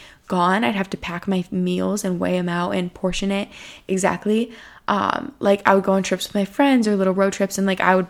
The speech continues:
and I typically honestly do pack my own food anyways, just 'cause I'm, like, a little foodie. I like what I eat, but, like, having to weigh out everything, and I couldn't, like, try a bite of their food or have whatever they were having if I wanted it and craved it.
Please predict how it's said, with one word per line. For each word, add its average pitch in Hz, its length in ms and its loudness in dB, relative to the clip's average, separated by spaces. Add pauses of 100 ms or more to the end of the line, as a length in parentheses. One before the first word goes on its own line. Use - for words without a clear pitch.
(240)
and 214 100 2
I 190 160 6
typically 220 500 -2
honestly 190 320 0
do 190 240 0
pack 190 320 -4
my 180 140 -2
own 180 100 -2
food 196 180 0
anyways, 185 400 0
just 185 160 -4
'cause 190 140 0
I'm, 180 160 0
like, 180 200 -2 (540)
a 196 60 -2
little 190 160 2
foodie. 196 380 0
I 190 80 2
like 185 240 0
what 185 80 2
I 180 60 0
eat, 214 400 0 (300)
but, - 140 0
like, 196 300 -2 (140)
having 208 260 2
to 190 80 2
weigh 185 160 0
out 208 160 4
everything, 208 440 -2
and 196 120 -2
I 180 40 -2
couldn't, 202 300 -4
like, 196 160 -6
try 202 220 0
a 202 80 6
bite 190 140 0
of 185 80 -2
their 196 180 4
food 196 300 -2
or 190 140 -2
have 196 300 0
whatever 190 240 2
they 190 100 2
were 185 100 0
having 180 280 -4
if 185 120 -4
I 185 80 0
wanted 185 360 -2
it 185 80 -2
and 185 100 -6
craved 185 300 -2
it. - 240 0